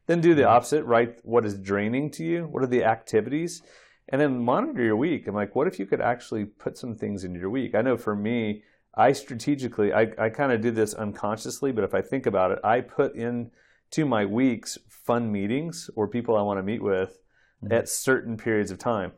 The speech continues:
Speaker 1: So if I'm go-, going to have a meeting with someone that I know is going to be energizing, or I know I can help someone in the same way that Steve had mentioned, uh, last week I had,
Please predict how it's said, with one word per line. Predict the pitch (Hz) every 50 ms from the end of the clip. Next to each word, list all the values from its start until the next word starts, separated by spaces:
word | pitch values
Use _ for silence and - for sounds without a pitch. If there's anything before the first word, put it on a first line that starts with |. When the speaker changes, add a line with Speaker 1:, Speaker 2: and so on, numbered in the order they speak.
| _ _ _ _ _ _ _ _ _ _ _
Speaker 1:
So | - - 131 120 117 113 110
if | 107 - 110 107 -
I'm | 123 123 127 120 117 117
go-, | 120 131 131 131 -
going | 117 117 127 131 131 123
to | 120
have | 117 117 113 110
a |
meeting | 107 110 113 113 117 110
with | 110 107
someone | - 117 110 104
that | 101 92
I | 92
know | 95 101 110 113 117
is | 117 107
going | - 117 110 107
to |
be | 104 104 87
energizing, | 107 110 107 107 113 104 104 101 110 104 -
or | - 127 131 135 127
I | 117 113
know | 117 117 120 123 120 117
I | 107
can | - 107 98 95
help | - - 113 110 110
someone | - - 104 95 87 87
in | 87
the | 90 90
same | - 110 107
way | 101 98
that | 92 82 -
Steve | - - - 117 110 110 104
had | 104 - 104 -
mentioned, | 101 98 95 92 - 98 92 92 - _ _ _ _ _ _ _ _ -
uh, | 104 101 101 98 95
last | 107 110 117 117 -
week | 123 107 90
I | 98 98 101 98
had, | 101 98 98 95 92 92